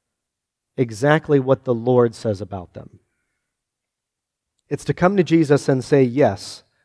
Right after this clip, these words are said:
it really is all that bad, my sin." Christ came to save sinners. The great physician knows our condition.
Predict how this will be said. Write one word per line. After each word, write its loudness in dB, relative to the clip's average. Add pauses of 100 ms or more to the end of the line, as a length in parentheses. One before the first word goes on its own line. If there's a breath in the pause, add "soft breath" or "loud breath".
(480)
it -2
really 2
is 0 (440)
all 4
that -2
bad, -12
my -8
sin." -16 (2000)
Christ -2 (140)
came 0
to -4
save 2
sinners. -6
The -2
great -2
physician -2
knows 0
our 2
condition. -4